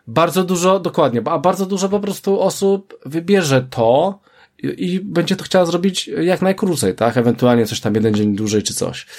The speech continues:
Ale wbrew pozorom, e, dla kogo to jest góra? E, myślę, że jest to, jest to góra dla osób, które chcą się w jakiś sposób sprawdzić,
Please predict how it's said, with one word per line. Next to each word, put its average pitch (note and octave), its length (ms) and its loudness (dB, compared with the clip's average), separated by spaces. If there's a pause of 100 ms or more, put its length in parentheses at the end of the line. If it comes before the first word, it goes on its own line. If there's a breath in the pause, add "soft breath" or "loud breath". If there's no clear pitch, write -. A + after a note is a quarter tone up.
(440 loud breath)
Ale E3 440 4
wbrew D#3+ 340 0
pozorom, F3+ 600 2 (380 soft breath)
e, C3+ 180 2
dla E3 160 2
kogo F3+ 260 2
to F3 140 0
jest D#3 280 2
góra? G#2 420 -4 (600 soft breath)
E, C#3 120 -2
myślę, D4 280 0
że C#4 180 0
jest C#4+ 240 2
to, G#3 340 2 (100)
jest G#3+ 280 -2
to A#3+ 100 2
góra F#3 600 2 (140)
dla D3 240 2
osób, D#3+ 300 -2
które D#3 240 0
chcą D#3 240 -4
się C#3 160 -2
w B2+ 40 -2
jakiś C3 220 -4
sposób - 340 -8
sprawdzić, G#2+ 680 -2